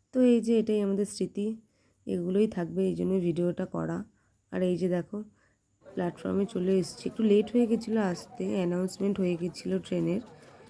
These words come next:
তো এই যে তাড়াতাড়ি করে ছুটছে আর আমাকে ডাকছে, "তাড়াতাড়ি আসো, তাড়াতাড়ি আসো।" তো অনেকবার বারণ করেছিল যেতে হবে না,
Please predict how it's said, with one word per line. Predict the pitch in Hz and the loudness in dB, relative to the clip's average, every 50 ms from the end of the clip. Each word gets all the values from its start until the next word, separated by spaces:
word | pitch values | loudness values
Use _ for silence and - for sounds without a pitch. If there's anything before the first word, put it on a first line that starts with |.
| - - - - - - - | -20 -20 -20 -20 -20 -10 -6
তো | 240 | -4
এই | 214 | -2
যে | 208 214 | 0 0
তাড়াতাড়ি | 208 196 - - 196 | 0 0 0 0 0
করে | 175 196 196 202 190 | 2 2 0 0 -2
ছুটছে | - - - 170 - - - - - 208 202 | -4 -8 -10 -10 -10 -14 -14 -6 -4 -2 0
আর | - - 190 | 0 2 2
আমাকে | 185 170 170 170 185 | 2 2 0 -2 -2
ডাকছে, | 175 170 165 - - - | -4 -4 -4 -4 -6 -6
"তাড়াতাড়ি | - 170 151 165 175 175 | -6 -6 -4 -4 -2 -2
আসো, | 175 170 190 | -2 -2 -4
তাড়াতাড়ি | 185 - 160 170 170 175 | -6 -6 -8 -4 -2 -2
আসো।" | 175 175 - - - 202 - - - - - - - - - - | -2 -2 -4 -6 -8 -10 -10 -12 -18 -20 -20 -20 -20 -20 -10 -2
তো | - 240 226 | 0 2 4
অনেকবার | 208 202 214 226 254 262 | 4 4 4 6 6 6
বারণ | 226 190 185 196 208 | 6 6 4 4 4
করেছিল | 208 240 233 - 226 220 196 | 4 4 4 6 6 4 4
যেতে | 175 180 170 - 185 | 2 0 -2 -2 -2
হবে | 185 180 170 175 175 | -2 0 0 0 0
না, | 170 170 165 - - - - - | 0 0 -2 -4 -6 -8 -10 -12